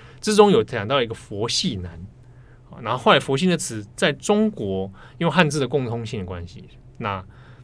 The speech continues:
在中国流行了起来，所以它其实是中国的流行语没错，可是它的原创是日本，对啊，所以有些用语你说完全界定说这个东西是中国用语，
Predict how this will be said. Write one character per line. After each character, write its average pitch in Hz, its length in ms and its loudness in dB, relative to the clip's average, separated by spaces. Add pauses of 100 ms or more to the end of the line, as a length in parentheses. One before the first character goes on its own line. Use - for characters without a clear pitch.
(100)
在 165 140 2
中 160 220 2
国 107 180 2
流 104 300 0
行 113 200 0
了 95 80 -4
起 - 200 -10
来， 95 200 -14
所 175 120 2
以 - 20 8
它 196 60 8
其 143 180 -2
实 143 80 0
是 165 160 2
中 214 240 4
国 151 380 2 (280)
的 147 120 4
流 135 260 2
行 175 200 0
语 110 180 -2
没 98 180 -6
错， 120 340 -2 (440)
可 - 100 -4
是 127 100 -2
它 151 120 2
的 147 60 4
原 101 200 -4
创 107 260 -2
是 95 320 -10 (260)
日 143 180 -6
本， 98 180 -12 (840)
对 107 100 -6
啊， 202 40 -4
所 254 140 0
以 214 260 0 (380)
有 165 100 4
些 196 100 6
用 262 240 4
语 120 140 0
你 117 160 -2
说 208 220 8
完 160 160 8
全 139 200 0
界 175 220 2
定 151 220 -2
说 143 160 0
这 147 100 -6
个 135 80 -2
东 135 160 -6
西 131 220 -6
是 104 440 -8 (480)
中 175 120 -2
国 151 100 4
用 135 160 2
语， 87 220 -10